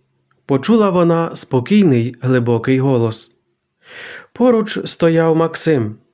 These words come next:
Він не був схожий на Павла. У ньому не було тієї павичої гордості. Це був чоловік із добрими очима та впевненими рухами.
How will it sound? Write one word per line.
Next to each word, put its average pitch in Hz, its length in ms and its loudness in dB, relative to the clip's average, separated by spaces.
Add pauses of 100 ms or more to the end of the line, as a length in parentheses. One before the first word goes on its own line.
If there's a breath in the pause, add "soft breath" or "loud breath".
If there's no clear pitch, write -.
(760 loud breath)
Він 147 300 4
не 147 120 2
був 147 280 0
схожий 117 460 0
на 120 160 2
Павла. 127 480 -2 (720 loud breath)
У 156 100 2
ньому 214 460 4
не 180 180 4
було 185 300 2
тієї 135 480 2
павичої 131 640 0
гордості. 123 800 -2 (960 loud breath)
Це 135 200 -2
був 127 220 2
чоловік 139 560 0
із 139 120 0
добрими 135 460 2
очима 127 580 0 (200 loud breath)
та 156 120 -2
впевненими 143 720 2
рухами. 113 520 -2